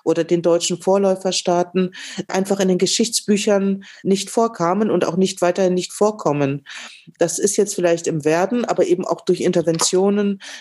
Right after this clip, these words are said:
von AktivistInnen und kritischen PädagogInnen oder so, dass da langsam mal Bewegung reinkommt. Kurz und gut, um den Kreis jetzt nochmal zu schließen, Our Story Month bedeutet ganz einfach, okay,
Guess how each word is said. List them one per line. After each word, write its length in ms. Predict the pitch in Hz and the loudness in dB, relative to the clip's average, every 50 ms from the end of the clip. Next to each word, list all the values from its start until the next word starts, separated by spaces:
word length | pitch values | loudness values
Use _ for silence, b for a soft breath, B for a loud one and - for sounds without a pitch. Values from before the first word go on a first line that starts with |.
| B | B
von 340 | - - 170 170 175 175 165 | -4 -2 0 0 2 0 -2
AktivistInnen 1000 | - 175 170 - - - 185 175 226 220 - - - 196 190 202 208 202 196 - | -2 -4 -6 -4 -2 -2 0 2 0 0 -2 -4 -2 0 0 2 2 2 0 0
und 180 | - 170 - | -2 -4 -6
kritischen 520 | - - 190 185 - 196 175 - - 185 - | -4 -4 -4 -2 0 0 0 0 0 -2 0
PädagogInnen 840 | 180 170 165 165 160 - 190 196 196 196 - 196 196 196 196 190 185 | 0 2 2 2 0 2 2 2 2 2 0 0 2 2 2 2 2
oder 220 | - 175 180 180 | 2 2 2 2
so, 280 | 175 165 180 175 180 180 B B B B B | 2 2 2 2 2 0 B B B B B
dass 120 | 170 165 | -4 -2
da 100 | - 190 | 0 0
langsam 360 | 175 175 175 175 175 185 175 | 0 0 0 0 0 0 2
mal 100 | 170 165 | 2 2
Bewegung 400 | 165 165 156 160 175 - - 196 | 2 2 2 2 2 2 2 -2
reinkommt. 600 | - 156 143 143 143 - 143 139 - - - - _ | -2 -2 -2 -2 0 -2 -4 -4 -6 -14 -18 -20 _
Kurz 220 | - - 208 208 220 | -2 -2 0 0 0
und 120 | 202 180 | -2 0
gut, 200 | - 180 180 - | 2 0 2 2
um 140 | 131 175 180 | 0 0 2
den 180 | 180 175 175 | 2 2 0
Kreis 340 | 170 - - 180 175 180 - | 0 -4 -2 0 0 0 2
jetzt 180 | 202 190 - - | 0 -2 0 0
nochmal 220 | 175 165 165 160 | 0 0 0 0
zu 100 | - - | 0 -2
schließen, 560 | - - - 190 202 196 - 208 196 190 196 B B B B B B - | -4 -2 0 0 0 2 2 0 0 -2 -2 B B B B B B -2
Our 260 | 180 196 214 226 226 | 0 2 2 2 2
Story 540 | 220 - - - 208 202 202 202 202 202 196 | 0 -2 -2 0 2 2 4 4 2 2 2
Month 480 | 185 185 185 185 190 185 - - - B B B B | 0 0 0 0 0 -2 -6 -10 -16 B B B B
bedeutet 500 | B 180 190 185 175 180 180 202 190 - | B -2 2 2 2 2 2 0 -4 -2
ganz 240 | - 175 170 170 - | -2 -2 0 0 -2
einfach, 500 | - 165 175 180 175 - 190 180 - - | -2 0 0 0 0 0 0 -2 -2 -2
okay, 500 | - - - - - 196 202 208 202 208 | -6 -6 -6 -2 0 2 2 2 0 -2